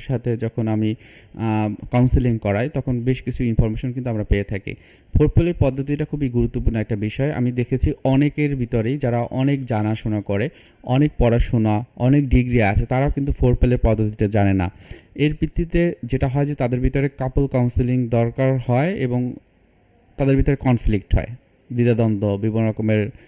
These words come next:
আহ, আহ, মন কষাকষি সেটা হয়। তাহলে এই যে ফোরপ্লে বিষয়টি হলো, এটা হলো সহবাসের আগে শারীরিক এবং মানসিক কিছু উত্তেজনা যেটা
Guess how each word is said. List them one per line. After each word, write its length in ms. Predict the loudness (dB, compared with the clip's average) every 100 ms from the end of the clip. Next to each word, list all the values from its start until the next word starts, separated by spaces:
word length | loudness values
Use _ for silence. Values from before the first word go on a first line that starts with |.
| -20 _ -6
আহ, 520 | 0 4 4 2 -4 -4
আহ, 280 | -2 -4 -6 -8 -10 -10
মন 380 | -8 -2 0 2 0
কষাকষি 480 | 0 -2 -2 -6
সেটা 240 | -4 -2 -2
হয়। 180 | -2 -4 -8 _ _ _ _ _ -20 -20 -20 -20 _ -2
তাহলে 280 | 2 2 2
এই 80 | 2
যে 80 | 4
ফোরপ্লে 460 | 4 6 4 2
বিষয়টি 360 | 0 0 0 2
হলো, 280 | 2 0 -2 -12 _
এটা 180 | -6 -2
হলো 160 | -2 -2
সহবাসের 680 | -2 2 4 4 2 0 -2
আগে 140 | -2
শারীরিক 460 | -2 2 2 2 -2
এবং 180 | -2 -2
মানসিক 320 | 0 -2 -4
কিছু 340 | -8 -6 -4 -4
উত্তেজনা 540 | -4 0 2 2 0 -4
যেটা 280 | -4 -6